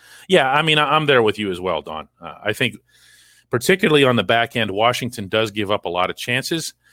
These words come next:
That's gonna be beneficial to the Penguins. Uh, I don't know that the Capitals can trust their goaltending, uh, certainly not to the extent that the other teams in the division can. Uh,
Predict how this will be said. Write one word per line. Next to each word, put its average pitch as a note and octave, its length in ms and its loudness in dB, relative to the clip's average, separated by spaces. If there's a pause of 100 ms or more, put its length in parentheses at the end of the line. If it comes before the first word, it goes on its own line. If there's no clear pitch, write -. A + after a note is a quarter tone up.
(460)
That's A#2+ 220 0
gonna B2+ 160 -2
be A#2+ 100 0
beneficial A#2+ 600 0
to A#2 120 -8
the G2+ 80 -6
Penguins. B2 500 -4 (400)
Uh, F2 200 -4
I B2+ 140 0
don't C3+ 420 0
know B2+ 520 0 (180)
that A#2 120 -2
the A2 100 -8
Capitals A#2+ 540 -2
can - 180 -12
trust - 600 -2 (1300)
their A2+ 220 0
goaltending, C#3+ 760 -4 (800)
uh, F#2 140 -10
certainly B2 400 0
not A#2 240 2
to B2 100 -2
the A2 140 -2
extent A#2+ 340 -4
that A2 140 -4
the F#2+ 100 -2
other A2 220 2
teams C3 480 -2 (360)
in A#2+ 100 -2
the A#2+ 80 0
division A#2+ 600 -2
can. C#3 420 -2 (840)
Uh, - 140 -20